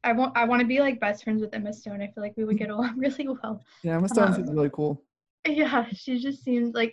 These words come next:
Speaker 1: I feel like in every movie there's still an aspect, like, that's just kinda her personality in it a little bit in all the roles
Speaker 2: Yeah.
Speaker 1: that she plays. Um, I can't think of anything specific. I will give an unpopular opinion. I'm not the biggest fan of The Notebook,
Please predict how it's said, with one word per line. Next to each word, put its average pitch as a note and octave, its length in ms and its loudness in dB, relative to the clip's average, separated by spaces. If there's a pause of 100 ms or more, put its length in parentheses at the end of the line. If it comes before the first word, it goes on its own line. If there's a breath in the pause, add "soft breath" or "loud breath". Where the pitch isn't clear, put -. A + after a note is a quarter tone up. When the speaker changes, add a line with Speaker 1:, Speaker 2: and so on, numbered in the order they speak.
Speaker 1:
I A#3+ 80 0
feel B3 180 -6
like B3 200 2 (180)
in B3 140 4
every A3+ 240 4
movie A3 480 0
there's G#3+ 340 -2
still G#3 240 0
an G#3 140 6
aspect, G3+ 500 -6
like, G3 260 -4 (140)
that's G3 240 -6
just A3 200 -12
kinda G#3+ 220 0
her G#3 260 -2
personality A3 920 -2 (160)
in C4 140 0
it C#4 180 -6
a C#4+ 60 -8
little C#4+ 200 -6
bit B3+ 260 -8
in C4 80 -8
all A#3+ 120 -4
the A#3 80 -4
roles A3 160 -2
Speaker 2:
Yeah. D3+ 120 -2
Speaker 1:
that D3+ 100 -4
she A#3+ 100 -10
plays. A#3+ 380 -6
Um, D#4 480 0
I C4 80 -2
can't D#4+ 360 -4 (160)
think C4 180 -2
of A#3+ 120 0
anything A#3 680 2
specific. A#3 520 0
I A#3+ 160 4
will B3 280 4
give A#3 260 0
an A#3 100 2 (120)
unpopular A3+ 680 2
opinion. A3+ 380 0 (120)
I'm A#3 80 -2
not D#4 240 -4
the F4+ 140 -8 (100)
biggest A3 480 -8
fan A3 220 -2
of C#4 100 0
The D4 80 -2
Notebook, D#4+ 500 -4